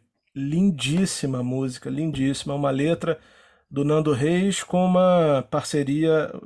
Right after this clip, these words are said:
com Zé Renato, se não me engano. Linda música. Assim, impressionante como, como que, eh,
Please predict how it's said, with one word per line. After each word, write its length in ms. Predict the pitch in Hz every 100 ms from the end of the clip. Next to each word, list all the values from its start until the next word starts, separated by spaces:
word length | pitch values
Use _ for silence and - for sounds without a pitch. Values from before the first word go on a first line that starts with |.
| 139
com 200 | 147 123
Zé 140 | 156
Renato, 480 | 156 139 135 139 139
se 140 | -
não 100 | 139
me 80 | 135
engano. 320 | 131 131 131 -
Linda 640 | - 147 165 214 220 165 135
música. 520 | 131 135 127 147 135 _ _ _ _ _
Assim, 480 | - - 151 127 104 - 147
impressionante 880 | 165 185 208 202 147 147 151 - -
como, 520 | - 165 170 156 127 - -
como 300 | 147 160 165
que, 380 | - 160 139 - _ _ _ _ _ _ -
eh, 640 | 147 147 139 135 131